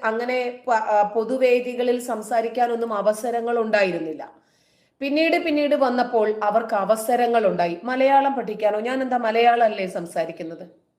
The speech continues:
അനുഗ്രഹിക്കുന്നത് മലയാളമായിട്ട് തോന്നിയില്ലേ? I'm sorry, എന്നാൽ നിങ്ങളുടെ മലയാളം ചിലപ്പോൾ എനിക്ക് അറിയുന്നുണ്ടാകില്ല, ക്ഷമിക്കൂ. എനിക്ക് ഈ മലയാളമേ അറിയൂ, ഈ ഭാഷ മലയാളമാണെന്നാണ് എൻ്റെ വിശ്വാസം. ഉം?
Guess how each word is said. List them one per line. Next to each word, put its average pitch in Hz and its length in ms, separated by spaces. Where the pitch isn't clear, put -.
അനുഗ്രഹിക്കുന്നത് 226 680
മലയാളമായിട്ട് 233 760
തോന്നിയില്ലേ? 175 600
I'm 208 100
sorry, 202 280
എന്നാൽ 214 280
നിങ്ങളുടെ 226 380
മലയാളം 190 640
ചിലപ്പോൾ 180 360
എനിക്ക് 185 280
അറിയുന്നുണ്ടാകില്ല, 170 920
ക്ഷമിക്കൂ. 175 420
എനിക്ക് 240 240
ഈ 262 120
മലയാളമേ 233 800
അറിയൂ, 170 400
ഈ 208 200
ഭാഷ 202 320
മലയാളമാണെന്നാണ് 196 1160
എൻ്റെ 170 200
വിശ്വാസം. - 760
ഉം? - 180